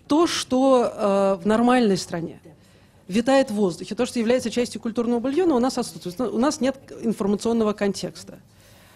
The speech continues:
Поэтому любой разговор начинается с нуля. А,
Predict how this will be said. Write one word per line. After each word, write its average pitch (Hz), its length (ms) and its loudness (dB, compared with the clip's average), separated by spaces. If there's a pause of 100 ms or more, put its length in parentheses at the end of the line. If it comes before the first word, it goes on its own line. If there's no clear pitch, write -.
(180)
Поэтому 240 340 4
любой 226 280 2
разговор 233 420 2
начинается 226 580 -2
с - 100 -8
нуля. 208 300 0 (1040)
А, 185 420 0